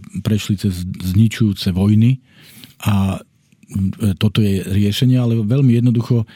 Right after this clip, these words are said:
ak nebudú súčasťou nášho priestoru, tak budú súčasťou nejakého iného priestoru.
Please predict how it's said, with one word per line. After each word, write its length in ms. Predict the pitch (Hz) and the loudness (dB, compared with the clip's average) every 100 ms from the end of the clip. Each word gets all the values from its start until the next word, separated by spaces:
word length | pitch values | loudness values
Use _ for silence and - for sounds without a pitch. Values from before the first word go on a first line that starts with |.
| - - - | -20 -20 -8
ak 160 | 104 110 | 0 2
nebudú 240 | 127 135 | 4 2
súčasťou 400 | 123 131 127 113 | 2 0 0 2
nášho 240 | 110 120 | 2 2
priestoru, 320 | 117 120 - 107 | 0 0 -2 0
tak 40 | |
budú 80 | 117 | -2
súčasťou 400 | 110 117 117 - | -2 -2 -2 2
nejakého 240 | 113 110 107 | 0 2 2
iného 240 | 107 87 | 2 2
priestoru. 480 | - - 87 - | -4 -8 -8 -10